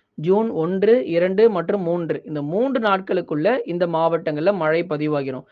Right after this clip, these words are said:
இப்ப ஜூன் ஒன்றாம் தேதி கிருஷ்ணகிரி, தர்மபுரியில மழை பெய்யுது,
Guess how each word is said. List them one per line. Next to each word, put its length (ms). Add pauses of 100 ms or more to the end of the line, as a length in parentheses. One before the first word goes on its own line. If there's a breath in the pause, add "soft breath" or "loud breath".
(200 soft breath)
இப்ப 160
ஜூன் 280
ஒன்றாம் 460
தேதி 240
கிருஷ்ணகிரி, 500
தர்மபுரியில 560
மழை 300
பெய்யுது, 420